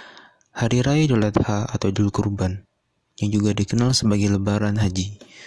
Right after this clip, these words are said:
merupakan salah satu hari besar yang diperingati oleh umat Islam di seluruh dunia. Hari Raya Idul Adha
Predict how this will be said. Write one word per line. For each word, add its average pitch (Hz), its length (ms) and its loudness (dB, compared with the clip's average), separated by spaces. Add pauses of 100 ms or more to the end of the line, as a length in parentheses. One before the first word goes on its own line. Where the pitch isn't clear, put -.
(380)
merupakan 98 480 0
salah 95 240 -2
satu 101 240 -2
hari 101 240 0
besar 110 480 0 (560)
yang 104 160 0
diperingati 104 480 -2
oleh 98 240 0
umat 120 240 0
Islam 98 480 0 (240)
di - 80 2
seluruh 92 320 0
dunia. 107 400 -6 (1300)
Hari 120 320 4
Raya 151 160 4
Idul 127 160 4
Adha 104 560 0